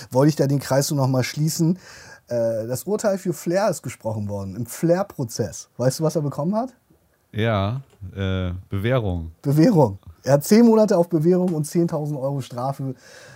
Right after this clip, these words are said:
Speaker 1: äh, aufgebrummt bekommen, die er für ein gemeinnütziges Unternehmen, äh, spenden muss. Eine gemeinnützige Organisation, sagt man, glaub ich, eher dazu. Äh, der ist ein bisschen glimpflicher davon gekommen anscheinend.
Speaker 2: Ja,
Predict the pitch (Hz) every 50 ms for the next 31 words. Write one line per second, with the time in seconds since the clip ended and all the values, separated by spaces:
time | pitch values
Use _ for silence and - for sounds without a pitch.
0 | - - _ 113 120 120 120 120 117 113 - 95 - - - 131 135 - - 139
1 | 123 127 135 131 131 - 123 - 135 127 131 127 127 127 127 117 - - 135 117
2 | 117 117 117 120 117 123 117 120 120 123 131 135 131 127 127 - 127 123 120 123
3 | 120 120 131 120 117 120 127 131 131 131 135 139 147 147 143 _ _ _ _ _
4 | 107 117 113 110 107 107 113 - - _ 131 127 127 127 - 131 127 120 147 220
5 | - - - 120 117 120 113 110 92 - - 120 120 120 127 127 139 139 127 -
6 | 139 127 123 - 123 123 127 123 123 113 117 117 107 - - 127 131 143 131 113
7 | 110 107 - - 107 101 98 95 104 104 101 80 98 98 98 101 104 - - 127
8 | 147 180 - - - - - - - - - _ _ 131 131 127 131 160 196 -
9 | 233 196 - - 180 165 151 170 214 240 - 214 226 - - - 117 117 110 -
10 | 117 113 110 107 104 - 110 98 101 101 92 98 104 - 110 98 85 60 - -
11 | - _ _ _ _ _ _ _ _ - - 107 104 117 135 127 101 101 127